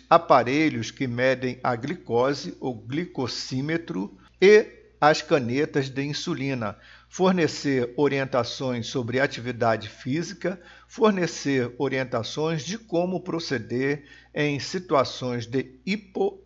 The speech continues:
e de hiperglicemia. Esse aprendizado é fundamental não só para o bom controle do diabetes, como também para garantir autonomia e independência ao paciente.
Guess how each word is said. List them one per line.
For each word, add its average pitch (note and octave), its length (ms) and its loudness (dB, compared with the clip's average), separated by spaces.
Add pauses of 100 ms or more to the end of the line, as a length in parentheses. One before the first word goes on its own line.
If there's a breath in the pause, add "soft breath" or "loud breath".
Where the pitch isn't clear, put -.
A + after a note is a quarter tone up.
e D3 400 0
de C#3+ 360 -2
hiperglicemia. B2+ 1400 -4 (160)
Esse G3 200 8
aprendizado C3 960 2
é B2+ 140 -2
fundamental C#3+ 840 0
não G3 220 -4
só D#3+ 520 0 (280 loud breath)
para C#3+ 220 6
o C3+ 40 0
bom E3+ 260 -4
controle D3 640 0
do C#3+ 200 -2
diabetes, C3+ 600 0
como F3 220 -6
também F3 520 0 (340 loud breath)
para C3 240 8
garantir B2+ 800 -2
autonomia C3+ 1120 0
e C3+ 320 0
independência C3+ 1200 -2
ao A#2+ 200 0
paciente. B2+ 800 -4